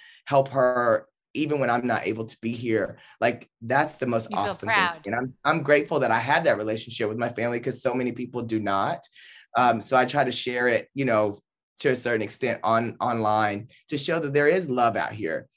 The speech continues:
Speaker 1: And there is love, even from your birth family. A lot of times, especially as gay people, we don't have that relationship a lot of times with our birth family, but we go out there and we find a family.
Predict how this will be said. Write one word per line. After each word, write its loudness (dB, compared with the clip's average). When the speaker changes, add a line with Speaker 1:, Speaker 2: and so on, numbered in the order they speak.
Speaker 1:
And 0
there 0
is -2
love, 2
even -6
from -2
your 2
birth -2
family. -2
A 0
lot 4
of -8
times, -4
especially -8
as -8
gay -2
people, -8
we 2
don't 0
have -2
that 0
relationship -2
a -4
lot 2
of -6
times -4
with -6
our 0
birth -4
family, -6
but -8
we -4
go -2
out 0
there -6
and -6
we -8
find 0
a -6
family. -8